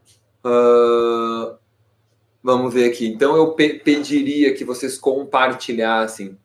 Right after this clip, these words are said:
essa transmissão, que vocês, quem está aqui no meu YouTube, siga o canal, ative as notificações pra novos vídeos, curta.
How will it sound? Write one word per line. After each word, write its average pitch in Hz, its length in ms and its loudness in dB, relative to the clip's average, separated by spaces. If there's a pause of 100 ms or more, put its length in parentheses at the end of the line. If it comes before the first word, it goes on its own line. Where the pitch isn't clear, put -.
(280)
essa 110 600 -2
transmissão, 110 1000 -2 (320)
que 120 140 -4
vocês, 117 460 2
quem 135 240 2
está 127 180 -2
aqui 123 220 0
no 123 80 0
meu 120 260 4
YouTube, 120 580 -2 (560)
siga - 880 0 (300)
o 120 100 -6
canal, 110 600 -2 (440)
ative 135 540 0
as 131 140 2
notificações 120 880 -2
pra 107 180 -4
novos 107 420 2
vídeos, 107 520 -8
curta. 139 680 4